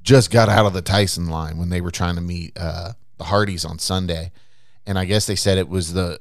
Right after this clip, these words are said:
the most horrific, like, I don't know,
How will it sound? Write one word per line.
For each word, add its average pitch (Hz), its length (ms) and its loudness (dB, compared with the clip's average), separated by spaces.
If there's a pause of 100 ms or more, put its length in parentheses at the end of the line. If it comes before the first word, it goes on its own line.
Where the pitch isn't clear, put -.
(100)
the 85 180 -12
most 90 400 -8 (240)
horrific, 104 580 0 (880)
like, 90 300 -4 (640)
I 98 140 -4
don't 90 160 -4
know, 80 260 -10